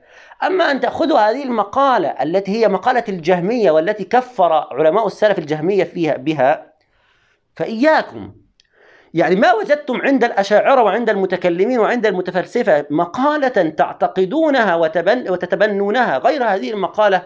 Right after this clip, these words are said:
مقالة الملاح-، مقالة الملاحدة هذه، أن الله لا داخل العالم ولا خارجه، يعني أن الله ليس موجودا. واجلس مع نفسك أخي، اجلس مع نفسك بعقلك الصريح هذا، عقل الصريح الفطري، بعيدا عن هذا كله،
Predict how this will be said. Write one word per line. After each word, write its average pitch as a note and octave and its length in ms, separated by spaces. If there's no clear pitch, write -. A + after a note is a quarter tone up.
مقالة F3 340
الملاح-، D3+ 380
مقالة G3 340
الملاحدة D#3 520
هذه، C#3 400
أن D3 120
الله G3 240
لا E3+ 100
داخل F#3 240
العالم D3+ 280
ولا C3+ 120
خارجه، B2+ 460
يعني D#3+ 220
أن G#3+ 120
الله A3 160
ليس G#3+ 180
موجودا. D#3 640
واجلس C4+ 460
مع A3 240
نفسك C4+ 440
أخي، G3+ 460
اجلس C4+ 300
مع G3+ 180
نفسك C4 260
بعقلك F3+ 520
الصريح G3 640
هذا، B2+ 340
عقل E3 220
الصريح D#3+ 560
الفطري، A3+ 720
بعيدا G3+ 360
عن F3 140
هذا A3+ 220
كله، G3 340